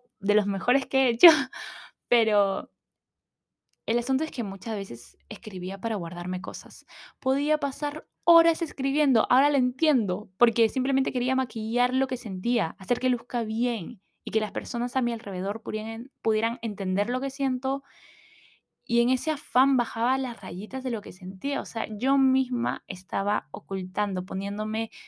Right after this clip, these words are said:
como que muritos a mi corazón para no, no, no sé, no lucir tan amorosa, no lucir tan, tan escandalosa o no lucir tan sensible, porque al parecer no, no está bien sen-, ser, sen-,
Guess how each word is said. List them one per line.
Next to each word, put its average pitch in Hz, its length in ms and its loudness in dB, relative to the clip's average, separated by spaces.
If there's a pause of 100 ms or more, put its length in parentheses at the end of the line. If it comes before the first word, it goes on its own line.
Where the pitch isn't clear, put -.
como 196 220 -2
que 196 120 -10
muritos 190 540 -2
a 220 40 -6
mi 185 160 -6
corazón 196 640 -6 (320)
para 190 300 4
no, 196 500 0
no, 185 320 -2
no 196 180 0
sé, 190 160 -2
no 180 220 0
lucir 190 300 -2
tan 180 120 0
amorosa, 190 520 2
no 175 180 -2
lucir 180 380 -4
tan, 180 600 -2 (840)
tan 196 140 4
escandalosa 190 920 -2
o 185 60 0
no 190 120 0
lucir 190 300 -6
tan 190 200 -2
sensible, 202 500 6
porque 180 360 -4 (420)
al 190 140 0
parecer 190 580 0 (220)
no, 208 600 2 (440)
no 208 100 0
está 202 240 2
bien 226 300 4
sen-, 180 220 -4
ser, 175 220 -6 (200)
sen-, 180 540 -2